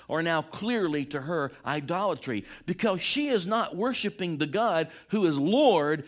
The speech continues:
in heaven above and on earth beneath.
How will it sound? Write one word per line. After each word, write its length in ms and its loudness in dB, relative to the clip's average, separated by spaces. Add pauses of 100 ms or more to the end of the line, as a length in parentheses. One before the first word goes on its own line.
in 160 0
heaven 380 4
above 560 2 (160)
and 160 0
on 240 -2
earth 400 0
beneath. 440 0